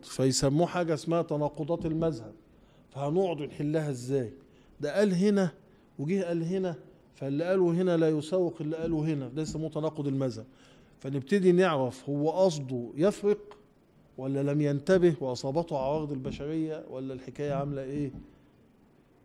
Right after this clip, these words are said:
فدي ع-، عاوزة بالتج-، التجربة البشرية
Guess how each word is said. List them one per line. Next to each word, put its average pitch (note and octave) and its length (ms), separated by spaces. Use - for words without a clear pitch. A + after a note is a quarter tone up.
فدي C3+ 240
ع-، - 360
عاوزة F3+ 320
بالتج-، D3 420
التجربة F3+ 500
البشرية D#3+ 840